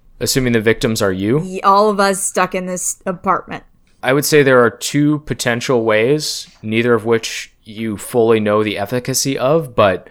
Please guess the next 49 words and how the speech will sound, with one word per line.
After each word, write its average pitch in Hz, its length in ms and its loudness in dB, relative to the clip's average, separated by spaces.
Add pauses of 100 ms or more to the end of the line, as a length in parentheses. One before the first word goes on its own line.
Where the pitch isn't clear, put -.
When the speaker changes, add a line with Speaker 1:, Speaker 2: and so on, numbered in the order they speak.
(320)
Speaker 1:
they're 107 140 0
the 98 120 -2
best 101 300 0
you 113 80 -4
can 107 160 -8
come 104 220 -2
up 110 180 -2
with. 147 240 -2
Speaker 2:
Mm-hmm. 196 300 -4 (300)
Speaker 1:
The 107 300 2
first - 580 0
would 110 160 -2
be 107 140 -2
to 104 220 -6
get - 280 -6
that 110 360 0
barrier 127 420 2
down 151 340 4
and 90 380 -8
run. 113 380 -6 (500)
You 110 160 -2
don't 113 160 2
know 110 540 2
how 110 220 0
this 104 160 -4
thing 104 180 -4
operates, 117 840 0
if 107 320 -6
it'll 104 200 -2
chase 107 300 -4
you 113 140 -2
or 92 180 -2
how 95 240 -4
it 80 80 -12
might, 107 380 -6
but 92 320 -6 (360)
being 113 220 2
trapped 107 380 0
in 95 100 -4
close 98 280 -4
quarters 104 360 -2
with 117 200 -2
it 123 200 -2
is 90 260 -12 (100)
going 92 220 -4
to 82 60 -10
kill - 220 -12
you. - 160 -16 (360)
Speaker 2:
Okay. 202 340 -4